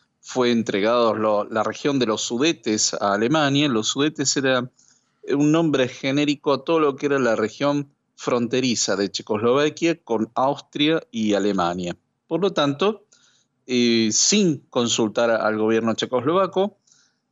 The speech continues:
tanto el Reino Unido como Francia, junto a Italia, eh, deciden entregar estos Sudetes a Alemania.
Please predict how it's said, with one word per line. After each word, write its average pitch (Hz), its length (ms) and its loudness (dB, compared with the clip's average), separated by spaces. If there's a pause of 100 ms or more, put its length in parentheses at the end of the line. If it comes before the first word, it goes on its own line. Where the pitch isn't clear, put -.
(160)
tanto 120 640 0
el 113 200 0
Reino 120 300 0
Unido 135 400 0
como 104 480 0
Francia, 156 760 0 (240)
junto 117 460 0
a 104 100 2
Italia, 131 640 0 (140)
eh, 107 280 0
deciden 139 760 0
entregar 110 720 -2 (240)
estos 120 260 -4
Sudetes 127 800 0 (240)
a 107 160 2
Alemania. 95 560 -2